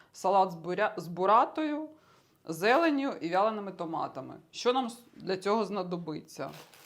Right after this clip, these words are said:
Зелень, будь-яка зелень, це в мене мікс зелені, саме бурата. Раніше це був прям дефіцит, зараз він продається будь-в-якому супермаркеті.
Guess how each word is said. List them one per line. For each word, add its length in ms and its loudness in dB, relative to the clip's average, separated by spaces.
Зелень, 680 4
будь-яка 400 -4
зелень, 540 -6
це 180 -8
в 80 -6
мене 220 -4
мікс 560 -10
зелені, 500 2
саме 380 2
бурата. 720 -2
Раніше 440 -6
це 140 -10
був 200 -14
прям 440 0
дефіцит, 600 -10
зараз 380 -4
він 120 -10
продається 640 -10
будь-в-якому 840 -12
супермаркеті. 840 -12